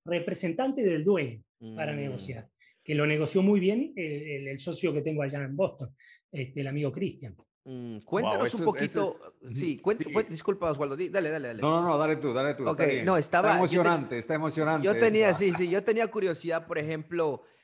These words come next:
Speaker 2: eh, la mayoría de tratos es en Florida, pero creo que me estabas comentando, eh, fuera del podcast que estás ya,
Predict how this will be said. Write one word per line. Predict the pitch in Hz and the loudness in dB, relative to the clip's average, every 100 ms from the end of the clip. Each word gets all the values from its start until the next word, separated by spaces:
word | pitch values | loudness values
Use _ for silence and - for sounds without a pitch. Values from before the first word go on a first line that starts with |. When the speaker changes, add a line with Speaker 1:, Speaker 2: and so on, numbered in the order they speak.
| _ | _
Speaker 2:
eh, | - 139 135 135 - | -4 0 2 0 -4
la | 135 | -4
mayoría | 139 143 147 185 | 0 2 2 4
de | 175 | 2
tratos | 165 160 151 | 2 -2 -6
es | 147 | -8
en | 139 | -8
Florida, | 120 160 151 123 113 | -2 2 4 2 -2
pero | 117 110 | -6 -2
creo | 156 | -2
que | 165 | 0
me | 143 | -2
estabas | 127 147 151 | 0 0 0
comentando, | 156 147 123 131 135 135 135 131 127 | 0 -6 -2 -2 -2 -2 -2 -2 -4
eh, | 117 107 104 98 90 - | -6 -6 -6 -8 -10 -6
fuera | 147 147 | -2 0
del | 123 | -2
podcast | 135 135 - | -6 -6 -10
que | 120 | -8
estás | 135 135 - | -8 -6 0
ya, | 135 131 131 | 2 4 2